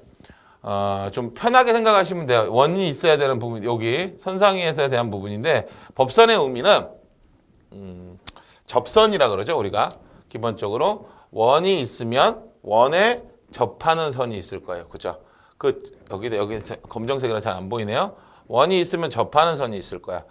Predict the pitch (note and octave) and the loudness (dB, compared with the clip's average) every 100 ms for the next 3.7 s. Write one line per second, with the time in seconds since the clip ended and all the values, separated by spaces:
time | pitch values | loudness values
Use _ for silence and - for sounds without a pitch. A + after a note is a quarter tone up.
0 | - _ C3 B2+ A#2 C#3+ F3+ F#3 E3+ D3+ | -20 _ -8 0 0 6 4 4 0 0
1 | D3+ F#3+ G3 - - A#2 A#2+ E3 F3 E3 | 2 2 0 -12 -10 -2 4 4 4 -4
2 | D3 C3+ - B2+ E3 E3 - C#3 C3 G#2 | -2 -6 -8 -6 -6 -4 -2 2 2 -2
3 | G2+ G#2 G#2+ G#2+ F3 B3 | -8 -6 -6 0 4 4